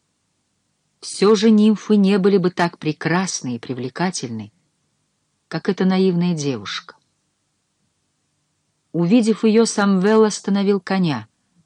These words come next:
Девушка, зардевшись, подошла и, протянув руку, сказала:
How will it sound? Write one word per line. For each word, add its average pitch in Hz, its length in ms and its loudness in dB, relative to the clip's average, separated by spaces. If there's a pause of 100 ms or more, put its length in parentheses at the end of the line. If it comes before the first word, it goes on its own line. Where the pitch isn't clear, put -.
(1040)
Девушка, 185 600 0
зардевшись, 170 920 -2 (680)
подошла 175 580 0
и, 190 120 2
протянув 175 540 -4
руку, 185 220 -4
сказала: 139 640 -6